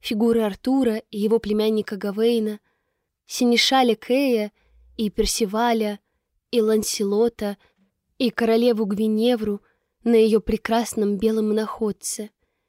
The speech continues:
а волшебник Мерлин будет высматривать их из грота — названного его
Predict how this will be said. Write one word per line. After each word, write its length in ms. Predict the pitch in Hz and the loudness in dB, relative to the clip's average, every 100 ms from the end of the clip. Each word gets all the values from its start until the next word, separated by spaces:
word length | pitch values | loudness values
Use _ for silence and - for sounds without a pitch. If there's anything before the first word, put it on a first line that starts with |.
| _ _ | _ _
а 120 | 214 | 0
волшебник 680 | 208 202 - 226 208 214 - | 2 0 0 0 0 -2 -4
Мерлин 540 | 208 254 247 202 190 - _ _ _ _ | -2 0 0 -4 -6 -10 _ _ _ _
будет 420 | 220 277 254 262 - | 0 2 4 0 -2
высматривать 760 | 240 247 254 226 226 220 - - | -2 0 0 0 0 0 -4 -4
их 260 | 240 - - | -4 -4 -8
из 200 | 226 196 | -8 -6
грота — 560 | 220 220 254 - 196 - _ _ _ - | -4 -2 -2 -4 -8 -8 _ _ _ -2
названного 640 | 226 220 190 208 208 196 | 2 2 0 0 0 -2
его 360 | 190 202 214 | -4 -4 -4